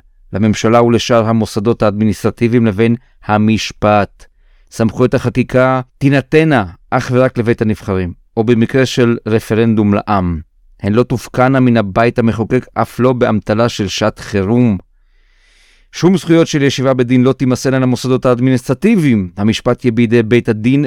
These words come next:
ורק בידיו. חייל כי יחטא יישפט בבית דין צבאי, בתנאי שחווה וידוא" וכולי וכולי וכולי. תראה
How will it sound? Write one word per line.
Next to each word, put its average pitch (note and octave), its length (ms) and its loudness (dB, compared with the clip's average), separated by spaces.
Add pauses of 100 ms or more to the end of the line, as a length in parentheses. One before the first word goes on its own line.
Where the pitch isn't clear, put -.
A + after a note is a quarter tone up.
(100)
ורק A#2 420 2
בידיו. G#2 840 0 (640)
חייל A#2+ 360 0
כי A2+ 160 -6
יחטא B2 260 -2
יישפט B2 420 0
בבית G#2 280 -2
דין G#2+ 200 0
צבאי, A2+ 340 0
בתנאי A2+ 320 -2
שחווה G#2+ 360 -2
וידוא" G#2 280 0
וכולי G#2 300 -2
וכולי G2+ 280 -6
וכולי. G2 260 -12 (1080)
תראה B2+ 260 0